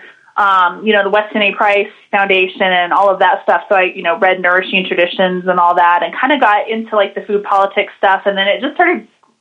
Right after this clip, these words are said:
kind of evolving from there because as I went through it and, um, you know, was, you know, cooking more and becoming more aware of what I was putting in my body and using in my house, I realized there was so much more to, like, creating health than just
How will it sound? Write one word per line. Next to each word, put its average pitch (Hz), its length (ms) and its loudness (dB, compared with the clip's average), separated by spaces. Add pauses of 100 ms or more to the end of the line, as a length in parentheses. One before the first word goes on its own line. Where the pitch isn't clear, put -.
(140)
kind 247 140 2
of 196 120 -2
evolving 202 580 0
from 202 180 -6
there 247 300 0
because 202 420 2 (720)
as 233 180 0
I 226 120 2
went 226 280 -2
through 247 220 2
it 214 300 2
and, 185 580 -2 (880)
um, 190 560 0
you 233 80 -2
know, 226 160 2
was, 190 220 2 (400)
you 214 100 -2
know, 175 100 0
cooking 302 340 0
more 262 480 4
and 214 200 0
becoming 220 340 -2
more 196 160 2
aware 185 400 2
of 175 100 -8
what 196 120 2
I 180 80 2
was 175 180 2
putting 190 280 0
in 190 100 2
my 170 140 0
body 247 360 2
and 208 100 0
using 185 280 -8
in 175 80 -2
my 165 100 -2
house, 285 300 0
I 233 40 2
realized 196 380 4
there 196 100 2
was 185 120 0 (100)
so 240 80 2
much 240 220 0
more 196 460 2
to, 196 120 -4
like, 170 200 0
creating 185 440 0
health 262 400 0
than 190 160 -4
just 160 280 -2